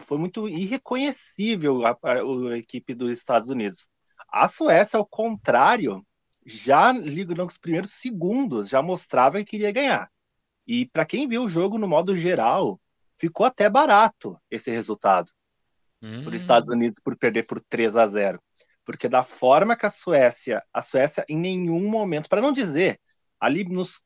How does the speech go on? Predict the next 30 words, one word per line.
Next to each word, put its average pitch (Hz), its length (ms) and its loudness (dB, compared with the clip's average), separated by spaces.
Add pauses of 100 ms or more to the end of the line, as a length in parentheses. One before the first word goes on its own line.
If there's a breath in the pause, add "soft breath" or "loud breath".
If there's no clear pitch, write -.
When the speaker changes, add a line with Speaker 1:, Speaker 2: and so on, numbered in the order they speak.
(360)
Speaker 1:
trinta 240 460 0
minutos 160 440 -2
do 143 80 -6
segundo 135 360 -4
tempo, 139 340 -2
a - 20 -2
Suécia 147 380 2
começou 151 420 -4
a 143 40 -4
dar 139 140 6
uma 147 140 2
puxadinha 131 600 0
de 127 100 -2
freio, 135 500 0 (600)
porque 294 300 0 (200)
não 359 120 0
tinha - 180 0
mais 311 160 2
o - 40 -20
que 302 80 -6
fazer, 233 420 2
né? 127 180 4
Já, 120 160 4
a 117 40 4
vitória 160 320 4
já 170 80 4
tava 160 240 4
garantida, 143 760 2 (400)
pra 156 160 4
que 190 440 0